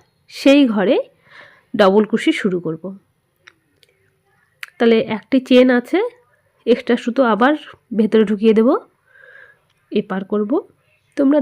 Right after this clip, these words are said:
দেখতে থাকো, তাহলেই বুঝতে পারবে। পরের ঘরে গিয়ে আবার ডাবল ক্রোশি দুটো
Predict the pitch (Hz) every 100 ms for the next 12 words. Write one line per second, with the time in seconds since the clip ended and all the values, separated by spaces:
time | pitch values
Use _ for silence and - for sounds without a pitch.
0 | 220 226 240 240 247 330 254 196 226 214
1 | 190 - 190 196 262 403 _ _ _ _
2 | _ _ - 247 247 269 269 285 285 247
3 | 285 294 214 233 254 226 214 220 208 220
4 | - 427 480 _ _ _ _ _ _ -
5 | - _ - _ 233 220 214